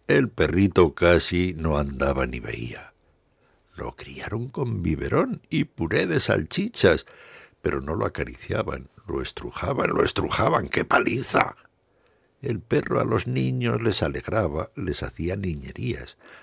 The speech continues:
Los niños al perro le hacían perrerías.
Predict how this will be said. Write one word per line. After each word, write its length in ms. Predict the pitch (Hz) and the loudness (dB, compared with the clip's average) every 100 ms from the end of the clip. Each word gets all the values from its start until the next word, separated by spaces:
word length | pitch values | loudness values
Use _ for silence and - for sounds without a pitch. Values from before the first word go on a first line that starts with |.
| _ | _
Los 360 | - 67 67 71 | -8 -6 -6 -6
niños 560 | 78 76 101 78 67 | -6 -6 -6 -8 -8
al 160 | 65 69 | -10 -8
perro 720 | - 156 - 185 - 185 175 | 0 2 2 0 0 0 0
le 180 | 156 165 | 0 0
hacían 680 | - 78 113 127 123 120 117 | -2 -2 -2 0 0 0 -2
perrerías. 1120 | 87 71 73 71 69 82 95 76 65 - - | -2 0 -2 -4 -4 2 2 2 -2 -8 -18